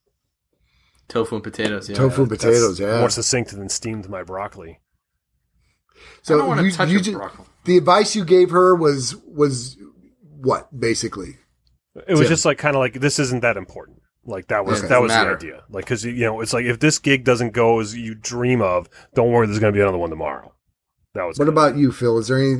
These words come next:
Speaker 2: anything you can think of now that would help you ease, in the shop? If you're, if you're, whether it's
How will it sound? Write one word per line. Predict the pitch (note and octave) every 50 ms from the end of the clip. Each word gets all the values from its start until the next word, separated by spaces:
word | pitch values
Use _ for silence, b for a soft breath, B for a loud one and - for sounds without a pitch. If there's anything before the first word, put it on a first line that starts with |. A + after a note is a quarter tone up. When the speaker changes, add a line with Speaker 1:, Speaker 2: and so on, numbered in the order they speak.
| - -
Speaker 2:
anything | C#3+ C#3 C#3+ C#3 D#3 D3+ D3
you | D3 C3+
can | C#3 C3+ B2
think | - C3+ B2+ -
of | C#3 B2 A#2+
now | B2 B2 A#2+ A#2+ B2 B2
that | B2+ A#2+ A2+
would | A#2 A#2
help | A2+ A#2 A#2+ A#2+ A#2 -
you | A#2 A#2
ease, | A#2 A#2+ B2 B2+ B2 - b b
in | b G3+ G3+
the | G3 E3
shop? | - F3 D#3+ B2+ G2+ - -
If | B2+ B2 -
you're, | C3+ B2 B2
if | A#2 - -
you're, | C#3 C3+ C3 B2 A#2+ A#2 A#2 - _ _ _ _ -
whether | C#3 C#3 C3+ C#3 C3+
it's | B2+ B2 B2+ - - - -